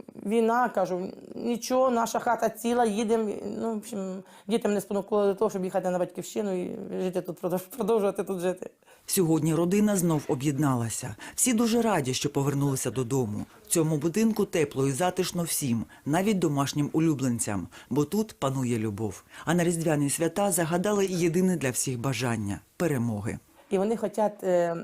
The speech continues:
Speaker 1: назбирати грошей на колядки, на щедрівки, в них дуже гарно вони щедрію-, щедрували в нас і колядували. Е, це такі голоса, десять чоловік, це не один і не два. О,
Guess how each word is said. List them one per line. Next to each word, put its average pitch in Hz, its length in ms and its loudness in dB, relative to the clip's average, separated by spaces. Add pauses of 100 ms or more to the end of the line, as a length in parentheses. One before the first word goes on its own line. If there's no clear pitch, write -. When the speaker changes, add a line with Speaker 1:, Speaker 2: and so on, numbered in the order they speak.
(120)
Speaker 1:
назбирати 180 520 0
грошей 202 380 -2
на 156 160 -4
колядки, 196 420 -2
на 175 100 -4
щедрівки, 208 420 -8
в - 20 -2
них 170 120 -4
дуже 165 180 -6
гарно 160 220 0
вони 165 160 -4
щедрію-, 226 520 -4
щедрували 233 680 0
в - 20 -2
нас 214 180 -4
і 175 60 -4
колядували. 220 640 2 (520)
Е, - 280 -2 (300)
це 196 80 -4
такі 190 160 -4
голоса, 208 420 2
десять 185 280 -2
чоловік, 220 300 2
це 208 80 2
не 208 120 2
один 214 260 2
і - 20 0
не 165 140 0
два. 156 360 0 (600)
О, 165 260 -2